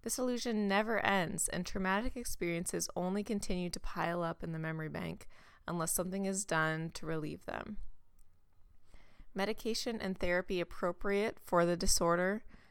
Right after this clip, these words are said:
is necessary so that the provider can be as healthy as possible to continue to treat patients and live their life. Just as treatment for hypertension, type one or type two diabetes,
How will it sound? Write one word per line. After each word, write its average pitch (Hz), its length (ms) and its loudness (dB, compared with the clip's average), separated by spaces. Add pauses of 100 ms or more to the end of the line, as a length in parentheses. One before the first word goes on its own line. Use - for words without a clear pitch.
(220)
is 208 200 4
necessary 165 760 4
so - 260 4
that 175 380 8
the 196 60 0
provider 180 500 4
can 226 180 0
be 180 140 2
as 165 160 2
healthy 175 320 4
as 180 100 2
possible 156 680 0 (160)
to - 100 2
continue 165 520 2
to 165 120 -2
treat 156 320 -2
patients - 680 -4 (420)
and 160 180 0
live 151 180 0
their - 180 0
life. - 460 -2 (1000)
Just 254 260 4
as 277 160 4
treatment 202 480 2
for 170 180 0
hypertension, 196 1080 0 (180)
type 220 300 2
one 190 340 4
or 180 100 0
type 180 280 2
two - 180 -4
diabetes, 170 760 0